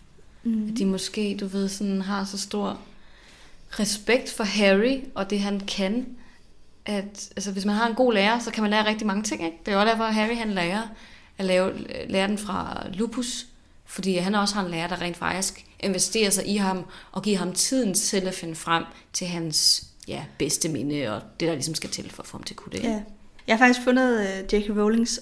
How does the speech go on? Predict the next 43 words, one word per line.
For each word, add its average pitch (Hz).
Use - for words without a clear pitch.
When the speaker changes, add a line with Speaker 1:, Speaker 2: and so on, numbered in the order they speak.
Speaker 1:
og 214
ikke, 208
Speaker 2:
Har 214
hun -
Speaker 1:
har 196
skre-, -
Speaker 2:
svaret? 262
Speaker 1:
hun 247
har 233
skrevet 226
et, 208
hun, 226
jeg 226
har 226
fundet 247
en -
o-, 214
original 220
writing, 202
som 190
det 190
hedder, 190
inde 185
på 208
Pottermore. 196
Speaker 2:
Okay. 180
Speaker 1:
Så 226
det 226
er 226
noget, 233
s-, 240
som -
J 214
K 208
Rowling 262
selv 226
har 214
skrevet 202
om 190
det 185
her 175
med 170
Patronusser. 220